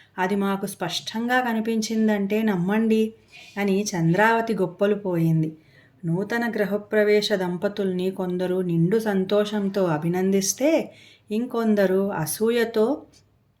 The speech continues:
ముక్తసరిగా శుభాకాంక్షలు తెలిపారు.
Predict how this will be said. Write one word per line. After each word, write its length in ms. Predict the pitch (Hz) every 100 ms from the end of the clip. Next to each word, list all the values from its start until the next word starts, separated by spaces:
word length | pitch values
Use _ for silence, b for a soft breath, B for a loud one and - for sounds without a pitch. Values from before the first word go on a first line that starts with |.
| _
ముక్తసరిగా 800 | 185 180 - 247 247 220 208 214
శుభాకాంక్షలు 840 | 214 175 147 202 214 208 208 196 185
తెలిపారు. 640 | 180 165 165 160 151 -